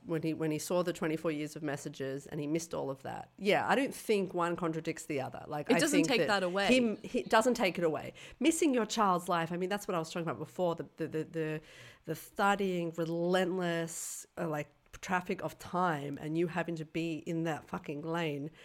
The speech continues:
Speaker 1: is just, it's
Speaker 2: Mm.
Speaker 1: horrifying. And the fact that he misses all of that, it doesn't, does nothing to do with their relationship and why she was, you know,
Speaker 2: D-,
Speaker 1: upset.
Speaker 2: you
Speaker 1: She
Speaker 2: can
Speaker 1: would have
Speaker 2: have
Speaker 1: known
Speaker 2: that
Speaker 1: where he
Speaker 2: scene
Speaker 1: was. She
Speaker 2: have
Speaker 1: would have
Speaker 2: the
Speaker 1: known that
Speaker 2: exact
Speaker 1: he was
Speaker 2: same
Speaker 1: off.
Speaker 2: thing.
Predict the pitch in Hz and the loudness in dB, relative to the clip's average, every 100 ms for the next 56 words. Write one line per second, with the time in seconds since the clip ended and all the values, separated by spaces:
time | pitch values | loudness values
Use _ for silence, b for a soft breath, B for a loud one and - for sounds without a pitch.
0 | B - 160 - 180 - - 170 - - | B -8 -4 -4 -4 -6 -6 -6 -8 -10
1 | - 196 196 170 139 151 151 151 - 180 | 0 2 2 0 -4 -4 -4 -4 -2 -4
2 | - 165 165 185 175 160 143 147 143 151 | 0 0 2 0 -2 -2 -2 -2 -6 -8
3 | 147 151 - 196 208 185 - B B - | -8 -8 -8 -8 -4 -6 -6 B B -2
4 | 254 247 262 254 208 190 185 175 170 160 | 0 2 2 2 0 2 2 2 0 0
5 | 147 156 160 160 147 156 156 156 - 147 | 0 -4 -6 -4 -4 -2 -2 -2 -4 -8
6 | 147 - - b b b b b - 147 | -8 -12 -16 b b b b b -8 -4
7 | 127 151 - - 247 254 240 220 233 233 | -2 -4 -4 0 4 4 6 6 8 8
8 | 196 190 208 156 160 220 214 190 175 175 | 8 8 6 6 2 2 2 2 -2 -6
9 | - - 233 233 220 190 190 185 185 214 | -4 2 6 8 8 6 6 6 6 8
10 | 170 160 175 170 170 160 165 - 151 - | 6 4 2 4 4 4 0 2 4 4
11 | - - | -4 -10